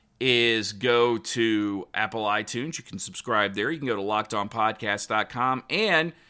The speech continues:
you can just go to your smart speaker and say, "Alexa, play Locked On Thunder podcast," or, "Hey, Google, play Locked On Thunder podcast." We also have Locked On Sooners available, um, which is part of the Locked On Podcast Network,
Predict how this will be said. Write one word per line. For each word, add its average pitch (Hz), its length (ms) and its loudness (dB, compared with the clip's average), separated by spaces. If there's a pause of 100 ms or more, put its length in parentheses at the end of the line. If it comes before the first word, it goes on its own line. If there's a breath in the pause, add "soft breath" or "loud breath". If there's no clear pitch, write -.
(140 soft breath)
you 135 100 -12
can 143 100 -4
just 165 140 -4
go 190 100 0
to 170 80 0
your 147 100 -4
smart 156 400 0
speaker 139 420 -4
and 127 100 -4
say, 127 280 0
"Alexa, 131 760 0
play 123 180 -4
Locked 127 360 0
On 123 140 2
Thunder 117 300 -2
podcast," 117 680 0
or, 101 100 -4
"Hey, 117 140 -2
Google, 123 380 -4
play 120 200 -2
Locked 113 360 0
On 110 160 -2
Thunder 107 260 -6
podcast." 98 680 -2 (540 soft breath)
We 135 440 -4
also 160 340 6
have 135 160 2
Locked 135 280 4
On 117 160 2
Sooners 202 540 -2
available, 165 680 2 (400 soft breath)
um, 120 580 0
which 120 340 0
is 113 340 2
part 131 240 0
of 117 80 -2
the 113 80 0
Locked 123 320 2
On 120 160 2
Podcast 120 640 2
Network, 123 520 2